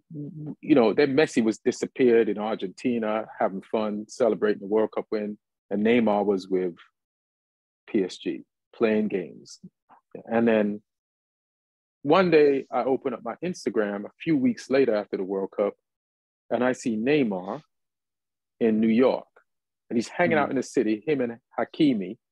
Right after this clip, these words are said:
Speaker 1: and everybody saw those
Speaker 2: No, it's
Speaker 1: photos.
Speaker 2: Mbappe and, uh, Hakimi.
Speaker 1: Mbappe, M-, Mbappe and Hakimi, sorry, glad, thanks for
Speaker 2: Yeah.
Speaker 1: the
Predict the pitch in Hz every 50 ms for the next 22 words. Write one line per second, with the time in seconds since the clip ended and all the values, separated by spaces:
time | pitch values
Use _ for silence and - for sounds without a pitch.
0 | _ _ _ _ _ - 117 123 123 123 131 120 120 107 101 - - 120 113 107
1 | 104 101 98 95 - - _ - 127 135 135 127 - 156 143 147 147 139 135 123
2 | - 165 143 131 127 117 113 110 110 107 110 107 104 104 101 104 101 - _ _
3 | _ _ _ - - - 113 104 151 139 135 156 143 127 - - 120 92 - -
4 | _ _ _ 147 156 143 - - - 131 131 117 113 110 110 - 113 95 95 90
5 | - - 98 85 - - - 104 92 87 85 - 113 104 98 - - 147 127 110
6 | 110 113 104 104 - -